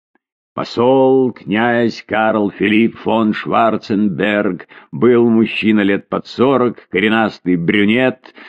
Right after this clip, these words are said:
до того затянутый в белый мундир, что, казалось, он вот-вот лопнет под его мускулами борца.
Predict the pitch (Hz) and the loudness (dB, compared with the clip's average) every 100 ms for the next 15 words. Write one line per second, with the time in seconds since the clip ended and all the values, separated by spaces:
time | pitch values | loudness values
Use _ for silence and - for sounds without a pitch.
0 | - - - 139 135 139 131 117 135 127 | -16 -6 0 2 2 2 0 0 0 0
1 | - 123 117 87 76 80 127 120 113 113 | 2 2 2 0 -2 0 2 4 4 2
2 | 90 156 151 120 - - - 117 113 110 | 2 2 2 -2 -10 -10 -6 -4 -2 0
3 | 107 104 95 85 131 - 117 - 98 101 | -2 0 -2 0 -2 0 -2 0 2 2
4 | 107 - 98 82 - 73 73 73 82 78 | 0 -2 -4 -4 -6 -6 -4 -2 -4 -2
5 | 90 78 - 71 73 71 64 65 - _ | -4 -6 -8 -6 -6 -6 -8 -10 -10 _
6 | - - - | -18 -16 -18